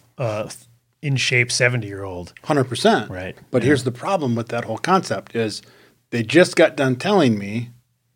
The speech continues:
Speaker 2: that obesity had nothing to do with
Speaker 1: Mm.
Speaker 2: covid fatalities.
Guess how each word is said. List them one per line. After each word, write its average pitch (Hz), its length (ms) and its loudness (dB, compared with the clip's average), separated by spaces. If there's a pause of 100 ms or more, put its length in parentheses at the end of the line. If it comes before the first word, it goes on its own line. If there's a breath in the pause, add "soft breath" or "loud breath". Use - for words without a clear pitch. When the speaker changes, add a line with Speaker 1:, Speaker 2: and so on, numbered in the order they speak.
(400)
Speaker 2:
that 120 420 0
obesity 127 420 2
had 113 100 0
nothing 104 300 -8
to 98 60 -12
do 110 180 -2
with - 220 -12
Speaker 1:
Mm. 95 240 -12 (100)
Speaker 2:
covid 123 340 -2
fatalities. - 560 -20